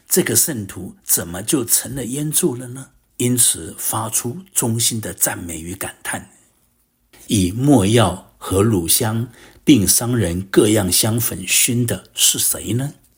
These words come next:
以前我们说过，没药预表基督的死，乳香预表基督的复活。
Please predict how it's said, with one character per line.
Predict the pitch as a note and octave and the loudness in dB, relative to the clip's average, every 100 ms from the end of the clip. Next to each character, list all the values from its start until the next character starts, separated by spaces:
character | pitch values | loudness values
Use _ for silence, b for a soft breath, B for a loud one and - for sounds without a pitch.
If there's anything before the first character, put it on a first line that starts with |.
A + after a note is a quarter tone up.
| _ _ - B B | _ _ -20 B B
以 | - | 0
前 | - G#3+ | 2 0
我 | F#2 | -2
们 | E2+ F2+ | 0 0
说 | - G#2 | 0 -2
过， | G2 F2 E2+ b b b | -2 -2 -2 b b b
没 | D#3+ C#3 | 4 6
药 | G#2 A2 E2 - | 6 2 0 -6
预 | - G#2+ | -2 -2
表 | - - C#2+ - | -2 -6 -6 -4
基 | - B2+ | 0 0
督 | A#2+ B2+ | -2 -2
的 | A2+ | 0
死， | - - A2+ - _ b b b b | 2 2 0 -6 _ b b b b
乳 | A2+ F2 | -6 -2
香 | D#2+ - A2+ A2+ - | 0 0 0 -2 -4
预 | D#3 G2+ | -4 -2
表 | - - - - | -4 -10 -10 -6
基 | - - A#2 | 0 0 -2
督 | A#2 A#2+ | -10 -10
的 | E3 | -10
复 | - A#2+ | -8 -8
活。 | F#2+ - - - | -8 -10 -12 -16